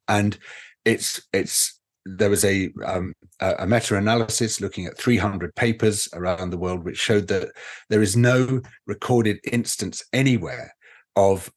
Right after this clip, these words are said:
a cattle operation or a livestock grazing operation washing its own face in terms of greenhouse gas emissions. Um, the, the, the best they ever found in any documented paper was,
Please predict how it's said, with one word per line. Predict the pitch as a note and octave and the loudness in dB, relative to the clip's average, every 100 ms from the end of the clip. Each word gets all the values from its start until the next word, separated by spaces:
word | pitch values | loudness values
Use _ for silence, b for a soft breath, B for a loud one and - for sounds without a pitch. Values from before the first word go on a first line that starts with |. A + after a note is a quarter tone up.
| _ | _
a | G2+ | -6
cattle | - A2+ A2+ G2 | -2 -2 0 -2
operation | F2+ G#2 F2+ E2+ - F#2 D#2 | -4 -6 -6 -4 -6 -6 -6
or | E2+ E2 | -8 -8
a | D2+ F2+ | -4 2
livestock | G#2+ G#2+ - - - | 2 2 -2 -4 -8
grazing | - B2+ B2 F2+ | 0 2 2 -2
operation | F2 - F2+ F2+ - F#2 F2 B B _ G2+ | -8 -8 -6 -4 -4 -6 -8 B B _ 0
washing | A2+ - A2 | 2 2 2
its | G#2 - | 2 0
own | F#2+ F#2+ | -2 -2
face | F2 - F2+ C#2+ - - _ | -4 -4 -4 -2 -4 -4 _
in | G#2 F2+ F2+ | -6 -4 -2
terms | G2 F#2 - | -2 -2 -4
of | F2 | -4
greenhouse | F#2+ D#2+ F2+ F2 - - | -4 -4 -4 -6 -8 -8
gas | D2+ D2+ - - - | -8 -4 -6 -6 -4
emissions. | F#2+ A2 - C#2+ - - B B B - | 0 2 0 -4 -12 -14 B B B -2
Um, | F2+ F2 F2 | 0 0 -2
the, | F2+ F#2 C#3+ | -2 -2 -2
the, | - - | -4 -4
the | F#2 | -8
best | - A#2 G#2+ - | 0 0 2 2
they | F#2 | 2
ever | A2+ B2+ B2+ A#2 | 0 0 0 0
found | - G2+ F2 D#2+ | 0 -4 -4 -8
in | D#2+ - | -14 -4
any | A#2+ B2 B2+ A2 G#2+ | 0 2 2 2 2
documented | G#2+ - - F2+ E2 F2 D#2 B B B _ | -2 -4 -8 -8 -8 -8 -10 B B B _
paper | G2+ F2 F2+ | -4 -2 -2
was, | F2+ D#2+ | -2 -2